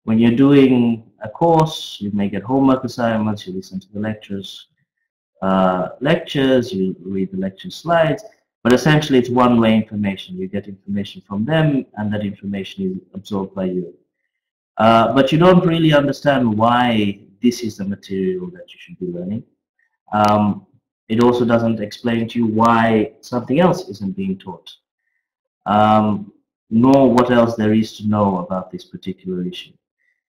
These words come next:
And the only way you can, uh, learn these things is by conducting your own study.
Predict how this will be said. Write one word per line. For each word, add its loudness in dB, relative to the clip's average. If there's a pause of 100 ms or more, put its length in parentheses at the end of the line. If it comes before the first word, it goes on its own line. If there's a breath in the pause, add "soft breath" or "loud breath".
(160)
And 2
the 6
only 6
way 4 (520)
you 0
can, -2
uh, -2 (120)
learn 6
these -2
things -6
is -8
by -10
conducting -6
your -4
own -4
study. -12